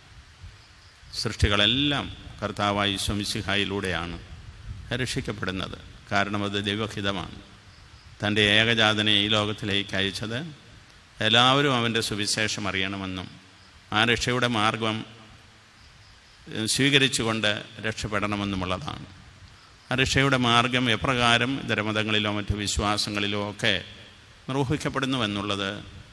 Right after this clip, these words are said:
അതിൽ വിശ്വസിക്കുന്നവർക്കും ദൈവത്തിനും മാത്രം അറിയാവുന്ന രഹസ്യമാണ്. പ്രിയമുള്ളവരെ, ഈ വിശാലമായ ക്രൈസ്തവ വിശ്വാസത്തിൻ്റെ അടിസ്ഥാനത്തിലാണ് നമ്മളെല്ലാവർക്കും വേണ്ടി പ്രാർത്ഥിക്കുന്നത്. മരണപ്പെട്ടുപോയ നഴ്സുമാരും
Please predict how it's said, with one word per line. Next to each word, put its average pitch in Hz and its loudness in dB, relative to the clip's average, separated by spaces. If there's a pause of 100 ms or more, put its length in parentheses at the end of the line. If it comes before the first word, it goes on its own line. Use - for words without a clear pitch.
(380)
അതിൽ 101 0 (280)
വിശ്വസിക്കുന്നവർക്കും 104 0
ദൈവത്തിനും 98 -4
മാത്രം 110 -2
അറിയാവുന്ന 90 -4 (340)
രഹസ്യമാണ്. - -6 (920)
പ്രിയമുള്ളവരെ, 104 2 (220)
ഈ 113 0 (220)
വിശാലമായ 117 2 (260)
ക്രൈസ്തവ 104 -2
വിശ്വാസത്തിൻ്റെ 101 -2
അടിസ്ഥാനത്തിലാണ് 98 -2 (560)
നമ്മളെല്ലാവർക്കും 110 2
വേണ്ടി 95 -4 (160)
പ്രാർത്ഥിക്കുന്നത്. 90 -6 (920)
മരണപ്പെട്ടുപോയ 135 4 (460)
നഴ്സുമാരും 117 -2